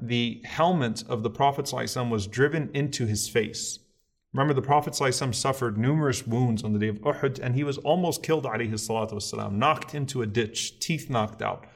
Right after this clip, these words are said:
His helmet was driven into, uh, his jaw, sallallahu alaihi wasallam. And that was from one blow that, that, that drove it into, so you can imagine it being, being driven into the side of his face, sallallahu alaihi wasallam.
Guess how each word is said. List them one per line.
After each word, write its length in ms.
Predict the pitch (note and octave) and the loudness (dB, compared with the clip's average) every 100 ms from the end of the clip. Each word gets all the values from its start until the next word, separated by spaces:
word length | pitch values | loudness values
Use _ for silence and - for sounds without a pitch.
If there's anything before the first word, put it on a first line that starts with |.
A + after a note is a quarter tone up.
| - _ _ | -20 _ _
His 200 | - B2 | 0 2
helmet 440 | A#2 D#3+ F#3 D#3 - | 4 4 4 2 0
was 200 | B2+ G#2 | 0 0
driven 440 | G#2 C#3+ D3 C3 | 2 2 2 -2
into, 600 | D3+ D#3+ D3+ B2+ B2 B2+ - - _ _ | 2 0 2 0 0 -2 -10 -20 _ _
uh, 240 | - A#2+ A2+ | 0 0 2
his 240 | A#2+ A2 | 0 2
jaw, 280 | G2+ C3 C#3 | 4 6 6
sallallahu 580 | C3+ B2 A#2 A2+ A#2+ A2 | 4 2 4 4 4 4
alaihi 300 | G2+ A2 A2 | 0 -2 -2
wasallam. 460 | G#2+ - A2+ - - - - _ _ | -2 -2 -2 -4 -12 -20 -20 _ _
And 100 | A#2+ | 2
that 100 | C3+ | 4
was 140 | C#3+ C3+ | 4 2
from 260 | C#3+ B2 | 2 2
one 260 | B2+ D3+ C#3 G#2+ | 4 4 2 4
blow 320 | B2 C3+ D3 | 6 6 6
that, 400 | A#2+ A2 - G#2+ | 4 2 0 -4
that, 200 | A2 G2 | -4 0
that 160 | A2+ | 2
drove 280 | G#2+ B2+ C3 | 6 6 6
it 80 | C3 | 2
into, 320 | A#2+ B2 A#2+ | 0 0 0
so 140 | A2+ B2 | 0 -2
you 100 | B2 | 0
can 100 | B2+ | 0
imagine 460 | A2+ C3 C3+ A#2 | 2 2 2 0
it 160 | G#2+ G#2 | -2 -2
being, 360 | A2+ A2 A2 - | 0 0 -2 -4
being 220 | A2+ A2 | 0 2
driven 260 | G#2 C3 B2+ | 4 4 4
into 220 | A2 A2+ | 0 -2
the 100 | G#2 | -4
side 260 | - A#2 A2+ | -2 0 0
of 80 | G#2+ | -4
his 160 | G#2 | -4
face, 280 | - A#2+ A2 | -2 -2 -2
sallallahu 460 | A2 G#2+ A2 G#2+ G#2 | -2 -2 0 0 -2
alaihi 260 | G2+ G2+ | -4 -4
wasallam. 380 | F2+ - G#2+ | -6 -6 -6